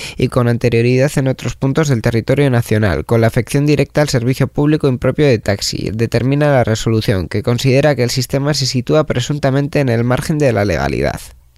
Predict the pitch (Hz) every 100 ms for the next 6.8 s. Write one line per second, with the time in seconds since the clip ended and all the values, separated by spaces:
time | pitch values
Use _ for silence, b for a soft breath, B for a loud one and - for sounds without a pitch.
0 | - _ _ - 117 123 127 131 165 156
1 | 135 113 131 139 139 156 143 139 - 147
2 | 120 131 151 160 127 123 120 120 151 147
3 | 147 131 123 123 135 147 131 - 123 123
4 | 147 131 127 110 - 110 131 156 - 131
5 | - 139 131 110 113 95 71 82 104 113
6 | - 110 135 - 95 82 69